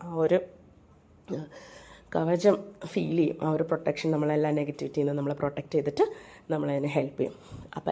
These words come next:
എല്ലാവർക്കും, വ്രതം എടുക്കുന്നവർക്കും എടുക്കാത്തവർക്കും എല്ലാവർക്കും പോസിറ്റിവിറ്റിയിലോട്ട് കുറച്ചുകൂടെ അടുക്കാൻ പറ്റട്ടെ. ഈ ആറ് ദിവസവും വ്രതശുദ്ധി പുണ്യത്തോടെ നമ്മളെ കൊണ്ട് പറ്റാവുന്ന രീതിയിൽ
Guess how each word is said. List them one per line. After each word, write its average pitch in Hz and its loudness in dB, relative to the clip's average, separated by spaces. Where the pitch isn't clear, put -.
എല്ലാവർക്കും, 147 6
വ്രതം 185 12
എടുക്കുന്നവർക്കും 175 8
എടുക്കാത്തവർക്കും 170 4
എല്ലാവർക്കും 208 8
പോസിറ്റിവിറ്റിയിലോട്ട് 156 -2
കുറച്ചുകൂടെ 160 0
അടുക്കാൻ 151 -4
പറ്റട്ടെ. 202 2
ഈ 165 0
ആറ് 147 0
ദിവസവും 165 2
വ്രതശുദ്ധി 160 2
പുണ്യത്തോടെ 143 4
നമ്മളെ 190 6
കൊണ്ട് 165 0
പറ്റാവുന്ന 247 8
രീതിയിൽ 151 2